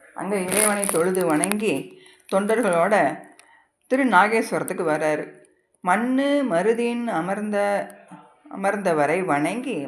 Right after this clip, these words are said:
மதுர சொல் மலர்கள் பண்ணி புனைந்து பணிந்து ஏத்தி பரவி போந்து தொண்டருடன் அந்நல்பதியில் இருந்து அகழ்வார்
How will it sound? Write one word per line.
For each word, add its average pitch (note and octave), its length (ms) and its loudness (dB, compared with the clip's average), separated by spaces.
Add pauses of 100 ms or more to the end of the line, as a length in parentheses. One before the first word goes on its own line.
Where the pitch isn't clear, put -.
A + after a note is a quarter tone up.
மதுர G3+ 540 -2
சொல் G3+ 280 -4
மலர்கள் E3 540 -4
பண்ணி F3+ 580 -6 (340)
புனைந்து G#3 680 -2
பணிந்து G3 680 -4
ஏத்தி - 540 -2
பரவி A3+ 600 -2
போந்து F3+ 680 -2 (460)
தொண்டருடன் A#3 920 2
அந்நல்பதியில் G#3+ 1040 0
இருந்து E3+ 340 -4
அகழ்வார் F#3 720 -2